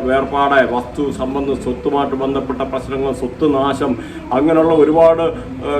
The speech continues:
കാര്യങ്ങളൊക്കെ ഉണ്ടാകാനുള്ള സാധ്യത കൂടുതലാണ്. അപ്പോൾ ആ ഒരു നക്ഷത്രത്തിലുള്ള ജനിക്കുന്നത്. അപ്പോൾ ഈ പ-, പാദം രണ്ടിൽ, പ്രത്യേകിച്ച് ചോതി പാദം രണ്ടിലാണ് ആ ഒരു കാലസർപ്പയോഗം കാണിച്ചേക്കുന്നത്. അപ്പം ആ ഒരു കാലസർപ്പയോഗത്തിൻ്റെ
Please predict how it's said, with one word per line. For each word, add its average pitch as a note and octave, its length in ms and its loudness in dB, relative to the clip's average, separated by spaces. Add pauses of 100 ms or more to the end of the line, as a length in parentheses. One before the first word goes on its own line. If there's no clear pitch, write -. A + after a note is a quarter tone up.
കാര്യങ്ങളൊക്കെ D3+ 640 2
ഉണ്ടാകാനുള്ള D3+ 480 2 (100)
സാധ്യത C#3+ 460 4
കൂടുതലാണ്. C3+ 500 4 (220)
അപ്പോൾ C3 260 2
ആ - 20 8 (140)
ഒരു C#3+ 200 2
നക്ഷത്രത്തിലുള്ള C3+ 840 -2
ജനിക്കുന്നത്. B2+ 380 0
അപ്പോൾ C#3 180 2 (180)
ഈ D3+ 40 2 (160)
പ-, C3 240 -6 (220)
പാദം D3 420 2
രണ്ടിൽ, D3+ 380 2 (100)
പ്രത്യേകിച്ച് C#3 480 -2
ചോതി C#3+ 400 0
പാദം C#3+ 300 0 (100)
രണ്ടിലാണ് C#3 540 4
ആ - 20 2 (100)
ഒരു C#3 160 2
കാലസർപ്പയോഗം C3+ 840 0
കാണിച്ചേക്കുന്നത്. B2 600 0 (460)
അപ്പം D3+ 220 2 (480)
ആ - 20 2 (200)
ഒരു F#3 140 4 (180)
കാലസർപ്പയോഗത്തിൻ്റെ E3 1200 2